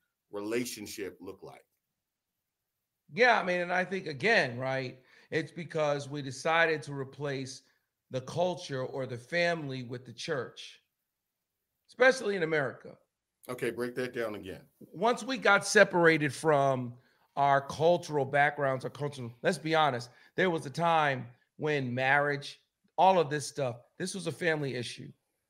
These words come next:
Speaker 2: This
Speaker 1: Mm-hmm.
Speaker 2: was a cultural issue. This, this was norms within the relationship of the family. And I, we have to be careful looking too past, you know, too back in the past, because women were treated at little better than commodities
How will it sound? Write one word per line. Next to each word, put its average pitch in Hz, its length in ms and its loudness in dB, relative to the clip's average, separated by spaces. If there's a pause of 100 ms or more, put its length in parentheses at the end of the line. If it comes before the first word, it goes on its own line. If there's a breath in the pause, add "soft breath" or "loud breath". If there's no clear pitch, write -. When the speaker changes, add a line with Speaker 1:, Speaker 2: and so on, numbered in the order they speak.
(160)
Speaker 2:
This 190 140 -2
Speaker 1:
Mm-hmm. 190 80 -6
Speaker 2:
was 147 80 -8
a 147 60 -8
cultural 147 540 -2
issue. - 400 -10 (500)
This, 220 220 0
this 233 280 -2
was 180 220 -6
norms 175 460 0
within 151 520 -4 (320 soft breath)
the 156 80 0
relationship 147 800 -2
of 113 120 -10
the 113 80 -16
family. - 580 -10
And 175 160 4
I, 165 240 4 (340 soft breath)
we 220 120 2
have 240 180 10
to 208 60 -6
be 208 100 -4
careful 175 360 0
looking 139 300 -4
too 240 240 -8
past, 131 560 0
you 196 80 -8
know, 196 120 -6
too - 200 -8
back 139 300 0
in 131 60 -4
the 127 60 -2
past, 131 320 2
because 135 260 0
women 147 280 0
were 135 160 0
treated 135 420 -6 (380)
at 135 300 0
little 160 260 4
better 139 320 4
than 120 500 -4
commodities 127 960 -2